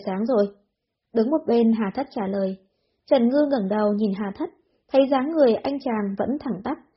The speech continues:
quần áo không một nếp nhăn thì nghi ngờ hỏi. "Trợ lý Hà, anh không ngủ chút nào sao?" "Tam thiếu dặn tôi phải bảo vệ cẩn thận cho cô." Hà Thất lại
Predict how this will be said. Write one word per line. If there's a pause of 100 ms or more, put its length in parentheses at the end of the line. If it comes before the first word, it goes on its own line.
(180)
quần
áo
không
một
nếp
nhăn
thì
nghi
ngờ
hỏi. (580)
"Trợ
lý (120)
Hà, (220)
anh
không
ngủ
chút (120)
nào
sao?" (1200)
"Tam
thiếu (160)
dặn
tôi
phải
bảo
vệ (100)
cẩn
thận
cho
cô." (520)
Hà
Thất
lại